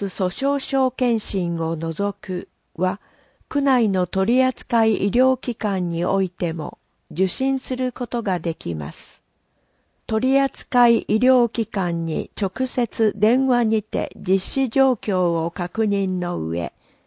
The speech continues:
予約可能であれば、必ず大阪市が実施しているがん検診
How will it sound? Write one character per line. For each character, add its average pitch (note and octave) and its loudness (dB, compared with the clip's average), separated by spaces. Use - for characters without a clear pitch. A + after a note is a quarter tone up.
予 G3 2
約 C4+ 2
可 B3 0
能 A#3+ 4
で A3 2
あ G3+ 0
れ E3+ -4
ば、 D#3+ -4
必 G3+ 0
ず - -4
大 A#3+ 4
阪 C4+ -2
市 - -8
が F#3 2
実 F#3+ 0
施 B3+ -4
し - -10
て A#3 2
い A3+ 2
る G#3+ 2
が G3 2
ん A#3+ 2
検 A3 0
診 D#3+ -6